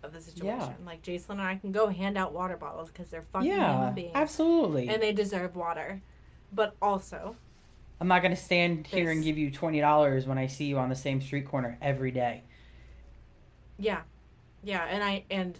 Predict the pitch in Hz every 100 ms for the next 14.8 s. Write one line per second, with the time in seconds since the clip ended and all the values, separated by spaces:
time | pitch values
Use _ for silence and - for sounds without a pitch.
0 | - - 185 180 185 180 170 180 175 170
1 | 165 165 165 170 165 - 185 175 170 165
2 | 170 175 - - - - - - - 202
3 | 190 220 220 202 190 190 185 180 180 175
4 | 190 175 170 180 175 175 170 170 170 214
5 | 208 196 202 196 185 170 190 190 190 190
6 | 185 202 180 196 190 196 190 175 269 -
7 | - - - - _ - 202 214 214 220
8 | 170 196 208 190 180 - - - 196 185
9 | 175 190 180 175 175 165 196 262 - -
10 | - - - 190 180 175 160 - - 190
11 | 165 196 180 - - 180 180 170 - -
12 | - - - - 214 214 196 - 208 190
13 | 190 190 185 - - - - - - -
14 | - - 202 190 185 180 170 175